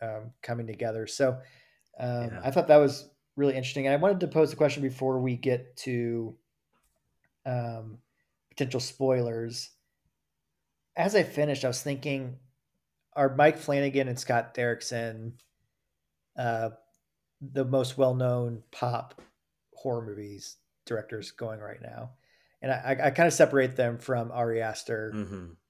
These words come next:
Speaker 2: Jordan
Speaker 1: and,
Speaker 2: Peele
Speaker 1: uh,
Speaker 2: and
Speaker 1: Jordan Peele and
Speaker 2: Robert
Speaker 1: all that, 'cause
Speaker 2: Eggers,
Speaker 1: that,
Speaker 2: those guys.
Speaker 1: right,
Speaker 2: Yeah.
Speaker 1: they're, they're, they seem to be going for something different, but Scott
Speaker 2: Right.
Speaker 1: Derrickson and, uh, Mike Flanagan,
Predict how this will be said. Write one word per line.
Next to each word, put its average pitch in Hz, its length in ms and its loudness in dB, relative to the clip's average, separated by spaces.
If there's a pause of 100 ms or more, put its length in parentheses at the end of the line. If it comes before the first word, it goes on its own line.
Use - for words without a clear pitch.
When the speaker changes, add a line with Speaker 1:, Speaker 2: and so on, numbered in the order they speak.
(100)
Speaker 2:
Jordan - 220 -4
Speaker 1:
and, - 80 -8
Speaker 2:
Peele 85 300 -4
Speaker 1:
uh, - 280 -6
Speaker 2:
and 78 140 -16 (460)
Speaker 1:
Jordan 123 300 2
Peele 117 280 -2
and 113 80 -2
Speaker 2:
Robert 95 300 2
Speaker 1:
all 82 60 2
that, 82 180 0
'cause 82 160 -2
Speaker 2:
Eggers, 82 40 -8 (260)
Speaker 1:
that, - 40 -20
Speaker 2:
those 87 180 -6
guys. 80 380 -8
Speaker 1:
right, 135 160 6
Speaker 2:
Yeah. 117 40 4
Speaker 1:
they're, 135 260 8
they're, 151 420 6
they 151 140 6
seem 156 140 2
to 151 40 2
be 147 80 6
going 135 180 6
for 127 120 -2
something 117 360 -2
different, 113 380 -6
but 117 160 -6
Scott 123 300 2
Speaker 2:
Right. 117 180 2
Speaker 1:
Derrickson 113 320 -8
and, 113 480 -10 (600)
uh, 113 180 -8
Mike 120 240 0
Flanagan, 110 640 -6